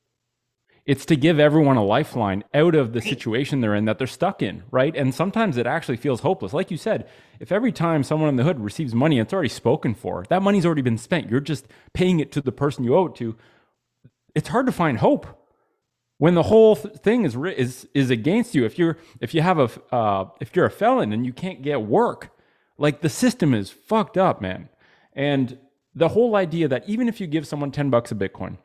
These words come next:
Speaker 1: and all they do is look at it and they see, "Wow,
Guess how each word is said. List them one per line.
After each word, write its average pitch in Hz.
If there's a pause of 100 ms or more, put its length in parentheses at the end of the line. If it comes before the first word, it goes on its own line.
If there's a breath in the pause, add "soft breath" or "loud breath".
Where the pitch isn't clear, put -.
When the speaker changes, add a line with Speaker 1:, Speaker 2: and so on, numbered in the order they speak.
(480)
Speaker 1:
and 135
all 156
they 175
do 147
is 101
look 107
at -
it - (800)
and 127
they 120
see, 117
"Wow, 131